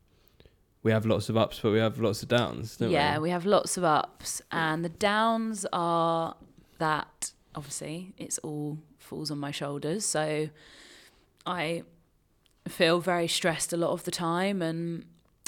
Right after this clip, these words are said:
Speaker 2: anxious about money and, you know, quiet periods of time. But this year I did some manifesting about the year and how I want to, like,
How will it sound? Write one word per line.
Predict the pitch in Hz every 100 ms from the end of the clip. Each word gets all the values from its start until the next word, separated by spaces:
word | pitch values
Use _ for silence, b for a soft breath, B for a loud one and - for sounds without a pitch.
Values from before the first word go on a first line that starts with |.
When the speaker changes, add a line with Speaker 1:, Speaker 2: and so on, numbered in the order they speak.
| -
Speaker 2:
anxious | 170 170 - - 165 165
about | 170 151 147 147 143 - - - -
money | 151 170 170 165 165 165 160
and, | 135 139 139 135 135 - _ _ -
you | 170 160
know, | 135
quiet | - 180 160 -
periods | - 165 156 147
of | 147
time. | - 156 147 151 156
But | 165 156 - - b b b b b -
this | 185 -
year | 185 165
I | 147
did | 151 -
some | 156
manifesting | 151 147 147 135 - 135 151
about | 143 135 -
the | 156
year | 160 110 139 165 170
and | 160
how | 175 165
I | 160
want | 160 156 -
to, | -
like, | 165 143 139 -